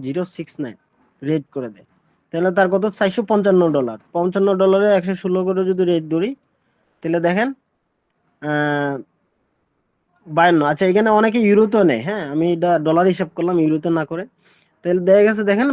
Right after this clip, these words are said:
বায়ান্ন হাজার টাকা তার কিন্তু ইনকাম হয়ে গেছে। এখন তার স্কিল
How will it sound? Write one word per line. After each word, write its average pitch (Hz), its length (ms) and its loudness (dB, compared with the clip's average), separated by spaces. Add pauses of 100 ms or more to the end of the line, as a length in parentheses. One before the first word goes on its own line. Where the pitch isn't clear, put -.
(100)
বায়ান্ন 220 280 4
হাজার 214 220 0
টাকা 220 160 0 (420)
তার 185 160 0
কিন্তু 185 220 0
ইনকাম 151 240 -2
হয়ে 110 160 -10
গেছে। - 180 -20 (920)
এখন 208 160 -2 (1040)
তার 208 140 4 (200)
স্কিল 277 260 0